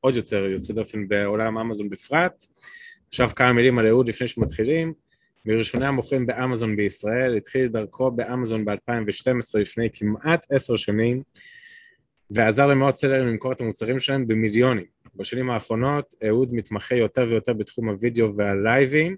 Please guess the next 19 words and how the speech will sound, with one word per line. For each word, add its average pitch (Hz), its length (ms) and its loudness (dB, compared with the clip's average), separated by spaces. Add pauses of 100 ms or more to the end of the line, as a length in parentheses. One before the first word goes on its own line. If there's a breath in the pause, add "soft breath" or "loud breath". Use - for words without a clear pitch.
(580 soft breath)
הוא 110 120 0
הבעלים 110 360 0
של 131 120 -2
אולפן 123 360 -2
טלוויזיה 117 420 -2
מוביל 107 340 -2
בעולם 120 400 -2
לתחום 113 340 -6
האי-קומרס 110 540 -4
והלייב, 131 460 0 (640 loud breath)
אולפן 139 320 2
טופ 156 320 0
ריידר 123 280 2
בניו 107 220 0
יורק, 113 280 0
שמשדרים 107 560 -4
כל 151 380 0
יום 117 180 4
מבוקר 117 360 -4